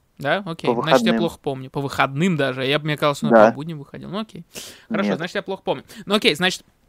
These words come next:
Speaker 1: тема, вот как у нас в названии сегодняшнего подкаста написано, «Старые и новые шоу». А, и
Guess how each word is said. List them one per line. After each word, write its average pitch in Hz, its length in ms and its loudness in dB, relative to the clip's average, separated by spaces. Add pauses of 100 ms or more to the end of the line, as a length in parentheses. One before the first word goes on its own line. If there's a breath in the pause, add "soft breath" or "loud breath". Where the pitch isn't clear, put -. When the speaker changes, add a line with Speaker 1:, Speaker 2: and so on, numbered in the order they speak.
(400)
Speaker 1:
тема, 254 320 4
вот 165 220 0
как 165 160 2
у 165 40 0
нас 160 240 -2
в 147 140 -4
названии 160 520 -2
сегодняшнего 135 880 -8
подкаста 151 480 -4
написано, 165 420 -8
«Старые 196 540 4
и 151 40 2
новые 160 380 2
шоу». 139 480 -4 (300 soft breath)
А, 143 480 2 (100)
и 170 800 0